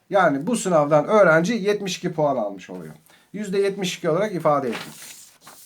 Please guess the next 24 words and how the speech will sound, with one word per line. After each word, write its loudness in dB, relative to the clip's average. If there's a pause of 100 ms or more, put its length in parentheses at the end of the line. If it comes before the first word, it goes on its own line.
(440)
Şimdi 0
bakın 4
iki -4
tane 6
örneğim 4
var. -4 (300)
İkisinde -2
de 2
aynı 4
ismi -2
kullandım. -2 (180)
Fakat -2
birbirinden -2
farklı 0
şekillerde 0
çözeceğiz. -12 (300)
Nasıl 0
çözeceğiz? -2
Şöyle. -2 (420)
Bir, -6
e, 0
ikinci -6
sorumuzu -4
okuyalım. -2